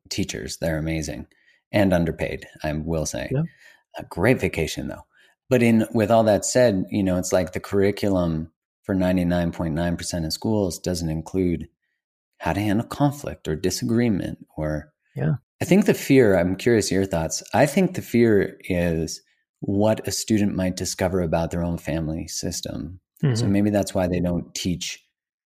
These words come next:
Speaker 1: uh, Hey, this you, you're gonna be attracted to people who wound you in the same way as your mom, you know? <laughs> We're
Speaker 2: Right.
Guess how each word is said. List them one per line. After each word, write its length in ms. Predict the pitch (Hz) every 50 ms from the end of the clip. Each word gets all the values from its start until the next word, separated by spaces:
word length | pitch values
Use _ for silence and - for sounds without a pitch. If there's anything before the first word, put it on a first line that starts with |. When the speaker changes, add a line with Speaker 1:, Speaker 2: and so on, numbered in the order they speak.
| _ _ _ _ _ _ -
Speaker 1:
uh, 300 | - 85 82 76 - 95
Hey, 240 | 131 175 165 135
this 380 | 101 95 110 - - - - - - _ _ _ _ _ _ _ _ _ _ _ _ -
you, 220 | - 110 113 107 - - - _ - - - _
you're 120 | - 117 123
gonna 140 | 170 147 117
be 100 | 110 113
attracted 460 | 104 - 127 120 120 - 120 113 -
to 60 | 104
people 340 | 95 117 123 135 127 139 127
who 100 | 127 135
wound 300 | 120 113 139 160 160 123
you 140 | 98 85 87
in 100 | 90 87
the 80 | 92 98
same 240 | - - 113 113 117
way 200 | 120 123 127 120
as 100 | 123 120
your 120 | 117 120 120
mom, 440 | 123 120 117 98 69 71 69 76
you 120 | 90 98 98
know? 160 | 95 110 - -
<laughs> 60 | - -
We're 200 | 160 - 123 123 -
Speaker 2:
Right. 80 | -